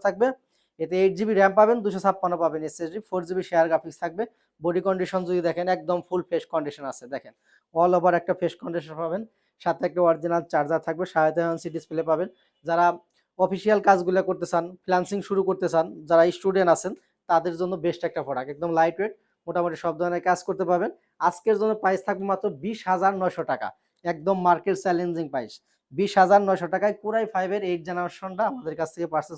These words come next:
করতে পারবেন। বিশ পিস থেকে দেখে শুনে বুঝে কিন্তু পারচেজ করার সুযোগ আছে। ভিউয়ার্স, শোরুমে অনেক কালেকশন আছে, আসলে ছোট্ট একটা ভিডিওতে প্রত্যেকটা ল্যাপটপের আপডেট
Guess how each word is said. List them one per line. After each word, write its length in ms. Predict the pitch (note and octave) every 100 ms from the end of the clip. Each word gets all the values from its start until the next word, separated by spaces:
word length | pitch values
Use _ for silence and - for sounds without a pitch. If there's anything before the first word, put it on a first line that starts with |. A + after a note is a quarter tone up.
| F#3
করতে 160 | E3 F3
পারবেন। 200 | F3+ G#3+ - _ _ C3
বিশ 160 | F#3+ A3 -
পিস 160 | G#3 G3+
থেকে 160 | A3 A3 A3+
দেখে 160 | G3 F#3
শুনে 160 | F#3 F#3+ F3
বুঝে 160 | E3+ E3+
কিন্তু 160 | F3+ A#3 -
পারচেজ 260 | E3+ - D#3
করার 180 | F3+ D#3 -
সুযোগ 200 | F#3 E3+ C3+
আছে। 120 | A#2 - _ _ _ _ D3
ভিউয়ার্স, 240 | G3+ A#3+ -
শোরুমে 260 | A#3+ B3 A#3
অনেক 140 | G#3+ A3 G#3
কালেকশন 320 | F#3+ F#3+ G3 E3
আছে, 120 | F3
আসলে 160 | - F#3+ -
ছোট্ট 140 | G3 G3+
একটা 120 | G3 F3
ভিডিওতে 280 | F#3+ G3 F#3+ G3+
প্রত্যেকটা 380 | G3 - - G3+
ল্যাপটপের 360 | F#3+ G3 F#3+ F3+
আপডেট 220 | E3 F3